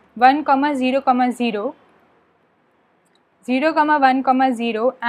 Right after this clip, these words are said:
ज़ीरो, वन, जिसकी help से हम पूरा का पूरा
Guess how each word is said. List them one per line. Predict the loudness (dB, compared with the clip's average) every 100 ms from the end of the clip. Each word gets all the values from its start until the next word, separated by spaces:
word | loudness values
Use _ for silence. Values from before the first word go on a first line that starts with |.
| -2 -2 -6 -8 _ _ -6 -4 -2 0 0
ज़ीरो, | 0 0 -2 -2 0 -2
वन, | -2 -6 -6 -12 -14 _ _ _
जिसकी | -8 -6 -6 -2 0
help | 4 2
से | 0
हम | -4 -4
पूरा | -4 -2 0
का | 0 -2
पूरा | -2 -4 0 2 2